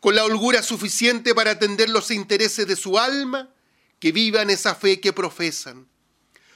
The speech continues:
Jóvenes, ustedes son los que han de alumbrar a las tinieblas.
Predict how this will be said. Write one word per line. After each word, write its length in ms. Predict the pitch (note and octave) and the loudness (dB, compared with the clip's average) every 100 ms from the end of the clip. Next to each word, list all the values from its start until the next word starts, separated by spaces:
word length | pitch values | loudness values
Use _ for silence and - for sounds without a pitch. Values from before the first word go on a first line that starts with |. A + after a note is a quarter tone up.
| _ _ | _ _
Jóvenes, 840 | - G#3 A3+ G#3+ G3 E3+ D3 - _ _ _ _ | -2 2 2 2 0 -2 -8 -16 _ _ _ _
ustedes 520 | - F3+ - C4 C4+ | -6 -4 2 2 2
son 200 | C4 C4+ | 2 2
los 120 | C4 A#3+ | 2 0
que 160 | B3+ | 0
han 120 | B3 | 2
de 60 | A#3+ | 2
alumbrar 580 | A#3+ A#3+ A3 C4 C4+ C4 | 2 2 2 2 2 0
a 60 | |
las 200 | B3+ A3+ | 0 -2
tinieblas. 920 | - A3 A3 A3 G#3 F3 C3+ - - | -4 -4 0 2 0 -2 -10 -14 -20